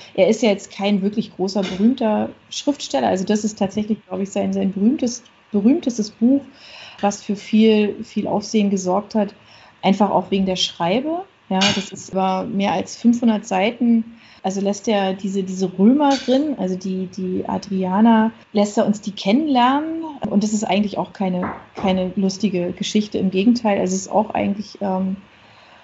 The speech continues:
ja, eher traurig, eher schwer. Ähm, insofern auch schrecklich, weil in dem Fall, also die, die wächst in armen Verhältnissen auf, ähm, ist sehr, sehr hübsch.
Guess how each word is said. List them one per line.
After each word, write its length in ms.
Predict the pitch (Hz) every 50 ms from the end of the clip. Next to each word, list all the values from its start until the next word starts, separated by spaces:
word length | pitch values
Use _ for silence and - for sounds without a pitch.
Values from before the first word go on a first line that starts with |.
| _ - - - - - - -
ja, 240 | 196 202 202 202 196 185 180 190 196
eher 320 | - 196 202 202 202 196 202
traurig, 640 | - - - - 190 190 202 208 214 214 202 - -
eher 180 | 208 196 196
schwer. 880 | 196 - - - - 190 185 185 190 190 190 190 190 - - 185 190 196
Ähm, 140 | 196 190 - -
insofern 420 | 202 185 196 220 214 - 240 220
auch 100 | - 208
schrecklich, 640 | - - - - 185 208 208 247 233 233 - - -
weil 340 | 196 190 190 - 196 196 - _ _ _ _ _ _ _
in 100 | 208 202
dem 180 | 196 214 247 247
Fall, 220 | 247 254 233 202
also 160 | 190 190 196
die, 260 | 196 208 196 196 196
die 200 | 190 196 202 196
wächst 280 | 196 208 214 214 - -
in 140 | - 202 -
armen 240 | - 190 196 202 202
Verhältnissen 600 | - 196 185 190 214 233 - 247 233 - - 214
auf, 460 | - 196 196 214 240 247 240 240 - -
ähm, 440 | - 208 196 196 196 196 196 196 190 196 190 190
ist 260 | 190 - - - _ _
sehr, 280 | _ - - 185 240 285
sehr 200 | 233 220 208 202
hübsch. 420 | 214 285 - - - - - -